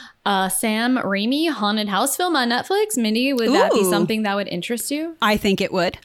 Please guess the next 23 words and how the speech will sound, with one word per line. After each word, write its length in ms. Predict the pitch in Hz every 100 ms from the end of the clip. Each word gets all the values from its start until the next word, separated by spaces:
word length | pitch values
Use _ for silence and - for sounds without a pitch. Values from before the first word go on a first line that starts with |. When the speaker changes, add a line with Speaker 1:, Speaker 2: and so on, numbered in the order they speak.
| -
Speaker 1:
<laughs> 200 | 247 - 320 - 339 - 587 587 539
So 380 | - - 233 240
Netflix 520 | 214 226 226 294 277 208 185
did 160 | 220
it 100 | 269
again. 420 | 247 311 285 254 -
They 300 | 214 208 202
outbid 400 | 190 208 208 208
their 100 | 220
competitors 680 | 220 247 196 175 180 185 180
and 120 | 208
acquired 500 | 202 - 220 247 269
the 100 | 233
rights 420 | 214 220 285 -
to 120 | - 226
what 120 | 202
appears 440 | 202 285 320 320
to 100 | 302
be 300 | 214 220 220
another 720 | - 202 202 196 202 214 220 -
awesome 560 | 175 165 - 202 202
new 340 | 185 180 185 214
movie. 560 | 196 139 131 80 -